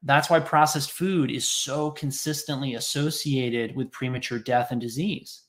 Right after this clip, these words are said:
So why am I bringing this up in the same video as birth control? Why am I not just talking about,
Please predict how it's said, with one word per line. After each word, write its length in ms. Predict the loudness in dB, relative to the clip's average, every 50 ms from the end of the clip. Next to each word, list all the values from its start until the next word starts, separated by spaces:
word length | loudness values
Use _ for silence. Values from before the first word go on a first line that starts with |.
| _ _ _ _ _ _ _ _ _ _ 0
So 140 | 4 4 6
why 260 | 8 8 8 10 10
am 60 | 8
I 80 | 8 6
bringing 320 | 6 4 4 4 4 4
this 180 | 2 2 4 6
up 200 | 6 6 6 4
in 80 | 0
the 40 | -2
same 300 | 0 0 0 0 0 0
video 320 | 0 0 0 2 2 2
as 100 | 0 0
birth 300 | -2 -2 -2 -2 -2 -2
control? 340 | -4 -6 -6 -8 -10 -12 -10 -6
Why 160 | -2 0 0
am 100 | 2 2
I 60 | 2
not 160 | 2 2 0 -2
just 180 | -4 -6 -2
talking 400 | 0 2 2 2 2 -2 -4 -2
about, 400 | 0 0 2 2 2 0 -2 -4